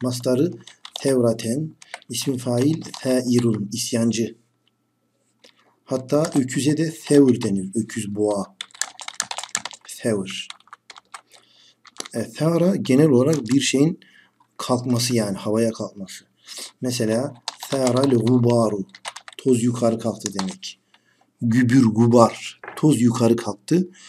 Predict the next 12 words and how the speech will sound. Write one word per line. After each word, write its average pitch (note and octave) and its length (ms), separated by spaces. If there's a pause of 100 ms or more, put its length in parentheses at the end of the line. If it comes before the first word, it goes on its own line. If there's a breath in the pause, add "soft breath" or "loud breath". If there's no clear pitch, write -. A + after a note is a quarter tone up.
(360 loud breath)
İsyancı C#3+ 580
da C#3 60
ne B2+ 100
yapıyor? A#2 360
Ayağa A2+ 240
kalkıyor, G#2+ 420
yani G#2 300
isyan G2+ 460
ediyor, G2 220
baş A#2 180
kaldırıyor. F#2 560 (600 soft breath)
Bu D3+ 220